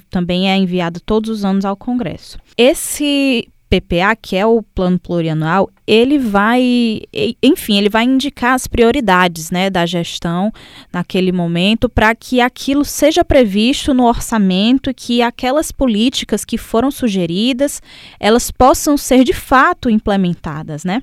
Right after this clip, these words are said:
Então, hoje, por exemplo, pelo menos doze representantes de movimento social, hoje,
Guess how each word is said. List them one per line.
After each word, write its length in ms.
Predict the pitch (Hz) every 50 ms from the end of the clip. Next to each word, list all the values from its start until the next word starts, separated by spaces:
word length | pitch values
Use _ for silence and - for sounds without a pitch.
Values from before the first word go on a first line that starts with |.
| - _ -
Então, 340 | 190 196 185 196 185 180 190
hoje, 320 | 190 214 240 262 233 220
por 160 | - - 190
exemplo, 480 | 185 175 170 185 190 220 220 - 175 170 - - -
pelo 140 | - 196 196
menos 340 | 202 202 196 202 196 185 185
doze 320 | 185 208 214 254 254 233
representantes 800 | 240 220 202 - 190 180 185 185 - - 180 175 175 - - 170
de 60 | 185
movimento 480 | 185 175 170 165 170 170 165 165 -
social, 500 | - - - 156 147 - - 185 196 208
hoje, 320 | 196 190 190 208 226 226